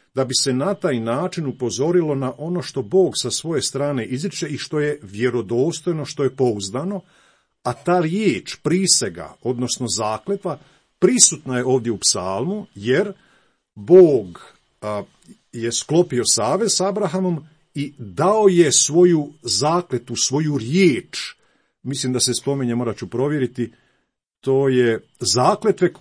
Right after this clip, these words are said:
zakletva koju daje Izaku. Dakle, tamo gdje se spominje Izak kao, evo, nasljednik, kao prvi sin Abrahamov, unutar psalma se pojavljuje ta riječ, dakle, u hebrejskom jeziku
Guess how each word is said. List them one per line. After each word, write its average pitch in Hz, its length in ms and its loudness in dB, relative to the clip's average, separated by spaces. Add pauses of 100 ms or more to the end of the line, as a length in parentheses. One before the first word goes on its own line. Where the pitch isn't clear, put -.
(120)
zakletva 147 520 -2
koju 139 160 -2
daje 135 400 0
Izaku. 110 500 -2
Dakle, 110 220 -8
tamo 151 260 -2
gdje 110 260 -4
se - 140 -6
spominje 113 460 -4
Izak 101 480 -6
kao, 92 300 -6 (360)
evo, 85 160 -14
nasljednik, 110 540 -8
kao 95 140 -10
prvi 110 300 -8
sin 117 420 -8
Abrahamov, 151 480 -6 (640)
unutar 185 380 2
psalma 180 380 2
se 147 160 -2
pojavljuje 139 540 0
ta 127 180 -2
riječ, 143 540 2
dakle, 110 280 -6
u 104 260 -10 (240)
hebrejskom 107 480 -4
jeziku 110 480 -4